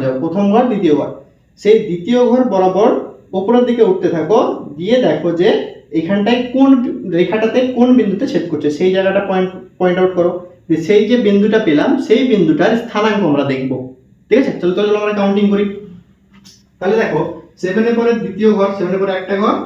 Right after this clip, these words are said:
তারপরে আরেকটা ঘর, দ্বিতীয় ঘরে, এ, আট, তারপরে আরো দুটো ঘর, মানে টোটালে চারটে ঘর চলে যাবো আমরা। তো চারটে ঘর গেলে কি হবে? নট-, নটি, এ, নয়ের ঘর মান পাবো আমরা।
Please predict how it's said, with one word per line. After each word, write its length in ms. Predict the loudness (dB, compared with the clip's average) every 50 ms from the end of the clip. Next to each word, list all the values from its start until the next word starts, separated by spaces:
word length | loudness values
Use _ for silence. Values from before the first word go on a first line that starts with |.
| -12 -12 -8 -6
তারপরে 240 | -4 -2 -2 0 0
আরেকটা 220 | -2 -2 -4 -6 -6 -6
ঘর, 80 | -4 -2
দ্বিতীয় 220 | -2 -2 0 0 0
ঘরে, 140 | 0 0 0 -2 -4 -6 -12 -16 -20 _ _ _ _ _ _ _ _ -8
এ, 120 | -4 -2 -2 0 -2 0 0 -2
আট, 120 | -2 -2 -4 -8 -12 -10 -6
তারপরে 340 | -4 -2 0 0 2 2 2 0 -2 -4 -4 -4
আরো 100 | -2 -2 -2
দুটো 120 | -2 -2 -2
ঘর, 100 | -2 -2
মানে 120 | -2 -2 -2
টোটালে 240 | -2 0 0 0 0 0
চারটে 280 | -2 -2 -4 -4 -2 -2 0 0
ঘর 80 | 0 -2
চলে 120 | -4 -4 -4 -4
যাবো 120 | -2 -4 -4
আমরা। 140 | -6 -6 -10 -12 -16 -18 -16 -14
তো 60 | -10 -6 -6
চারটে 220 | -6 -4 -6 -6 -4
ঘর 80 | -2 -2 0
গেলে 120 | 0 -2 -2 -2
কি 40 | 0 0
হবে? 140 | 2 2 0 -2 -4 -6 -4 -2
নট-, 260 | 0 0 0 0 -4 -6 -4 -2
নটি, 200 | -2 0 0 -2 -2 -4 -4 -2 -2
এ, 20 | 0 0 0 0 -2
নয়ের 220 | 0 0 0 0 0 0
ঘর 100 | -2 -2 -2
মান 120 | -2 -2 -2 -2
পাবো 140 | -2 -4 -4 -4
আমরা। 160 | -4 -4 -6